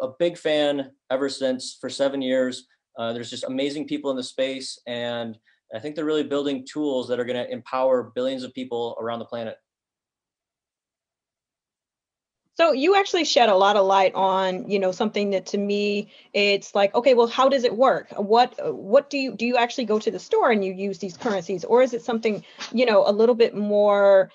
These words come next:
Speaker 2: uh, close to, you know, just trading, investing, and it's, it's something that you have for, you know, just future purposes? And,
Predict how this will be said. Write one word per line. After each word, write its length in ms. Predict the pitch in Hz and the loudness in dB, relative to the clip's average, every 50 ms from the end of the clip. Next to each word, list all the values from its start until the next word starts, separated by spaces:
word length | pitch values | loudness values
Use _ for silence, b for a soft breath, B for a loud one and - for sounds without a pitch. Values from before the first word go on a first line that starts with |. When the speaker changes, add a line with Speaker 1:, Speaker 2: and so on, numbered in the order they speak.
| b b b b _ _ | b b b b _ _
Speaker 2:
uh, 100 | 233 233 | -6 -6
close 300 | - - 302 285 285 - - - | 2 4 4 4 4 0 -4 -2
to, 400 | 269 240 240 233 226 220 214 - | 0 2 2 2 2 0 -2 -2
you 100 | - 226 | -2 -2
know, 180 | 214 202 180 165 | -2 -2 -4 -4
just 320 | - - - 262 - - _ _ _ _ _ | -10 -12 -12 -12 -12 -14 _ _ _ _ _
trading, 480 | - - 269 247 208 - - - - _ | -6 0 2 2 2 2 -2 -8 -12 _
investing, 560 | 208 220 220 226 208 202 - - - - - - - | -2 0 0 0 0 -2 -4 -8 -12 -14 -12 -8 -4
and 100 | 220 196 | -4 -4
it's, 220 | 190 - - - | -4 -6 -12 -2
it's 220 | - 226 202 - - | 0 0 0 0 -2
something 340 | - 240 233 226 233 220 208 | -2 -2 0 2 2 0 0
that 140 | 196 139 | 0 -4
you 160 | 147 196 214 202 | -4 -6 -8 -6
have 480 | - - 233 220 202 202 196 190 - | -6 -2 0 0 2 2 0 -2 -2
for, 500 | _ 208 196 196 196 190 185 180 180 175 b b b b b | _ 2 4 4 4 4 4 2 0 -2 b b b b b
you 80 | 214 202 | -2 0
know, 420 | 196 190 185 185 185 180 - - - | 2 2 0 0 -4 -6 -6 -10 -10
just 240 | 220 - 208 - - | -8 -8 -8 -6 -6
future 240 | 240 226 220 214 208 | -8 -4 -4 -4 -4
purposes? 640 | - - 220 202 - 196 - - - - - - 175 | -2 -4 -4 -4 -4 -8 -12 -12 -14 -14 -12 -10 -6
And, 540 | - 185 196 190 190 190 190 190 185 175 | -6 -4 -4 -4 -4 -4 -4 -6 -8 -10